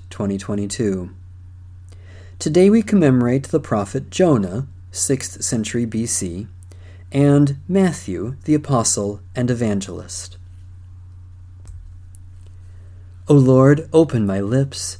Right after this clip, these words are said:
and my mouth shall proclaim your praise. O depth of wealth, wisdom, and knowledge of God, how unsearchable are God's judgments, how untraceable are God's ways.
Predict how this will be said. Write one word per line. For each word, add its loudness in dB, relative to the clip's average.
and 2
my 4
mouth 0
shall -6
proclaim -2
your -2
praise. -4
O 6
depth -2
of -4
wealth, 0
wisdom, 0
and -4
knowledge 2
of -2
God, -4
how 2
unsearchable 2
are 0
God's 0
judgments, -6
how 0
untraceable 0
are -2
God's -2
ways. -4